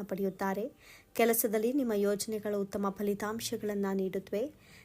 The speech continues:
ತಮ್ಮ ಉದ್ಯೋಗ ಕ್ಷೇತ್ರದಲ್ಲಿ ಮೇಲಿನ ಹಂತವನ್ನ ಪಡೆದುಕೊಳ್ತಾರೆ ಹಾಗೂ ತಾವು ಮಾಡಿರುವಂತಹ ಕೆಲಸಕ್ಕೆ ಸರಿಯಾದ ಬಹುಮಾನವನ್ನ ಪಡೆದುಕೊಳ್ತಾರೆ. ಯಶಸ್ಸಿನ ಕಡೆಗೆ ಹೋಗ್ಬೇಕು ಎನ್ನುವಂತಹ ನಿಮ್ಮ ಪರಿಶ್ರಮದ ದಾರಿ ಉತ್ತಮವಾದ ಪ್ರತಿಫಲವನ್ನ ನೀಡುವುದರಲ್ಲಿ ಯಾವುದೇ ಅನುಮಾನವಿಲ್ಲ.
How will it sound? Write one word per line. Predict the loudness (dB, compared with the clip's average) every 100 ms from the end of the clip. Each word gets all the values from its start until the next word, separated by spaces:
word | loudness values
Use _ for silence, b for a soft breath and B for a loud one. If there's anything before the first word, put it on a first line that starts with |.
| 0
ತಮ್ಮ | 2 2
ಉದ್ಯೋಗ | 2 0 0 0
ಕ್ಷೇತ್ರದಲ್ಲಿ | -4 0 2 2 -2 -2 2
ಮೇಲಿನ | 2 2 2 0
ಹಂತವನ್ನ | -2 -4 -2 0 -2
ಪಡೆದುಕೊಳ್ತಾರೆ | 0 -2 -2 -2 -2 -2 0 0
ಹಾಗೂ | 0 -2 -2
ತಾವು | 0 0 2
ಮಾಡಿರುವಂತಹ | 0 0 -2 -4 -4 -6
ಕೆಲಸಕ್ಕೆ | -4 -4 -2 -4 -4
ಸರಿಯಾದ | -2 0 0 -2
ಬಹುಮಾನವನ್ನ | -2 -4 -4 -4 -4 -4 -4
ಪಡೆದುಕೊಳ್ತಾರೆ. | -2 -4 -6 -6 -6 -4 -2 -4 B B B B B
ಯಶಸ್ಸಿನ | 4 4 4 2 0 0
ಕಡೆಗೆ | 0 0 0
ಹೋಗ್ಬೇಕು | -2 -2 -2 -2 -2
ಎನ್ನುವಂತಹ | -2 0 -2 -2 -2
ನಿಮ್ಮ | -2 0 -2
ಪರಿಶ್ರಮದ | -2 -2 -2 -2 -2 0
ದಾರಿ | 0 0 -2
ಉತ್ತಮವಾದ | -4 -6 -2 0 0 0
ಪ್ರತಿಫಲವನ್ನ | 0 -2 -2 -4 -4 -4 -4 0
ನೀಡುವುದರಲ್ಲಿ | 0 -2 -4 -4 0
ಯಾವುದೇ | 0 0 -2
ಅನುಮಾನವಿಲ್ಲ. | -2 -2 0 0 0 -2 -4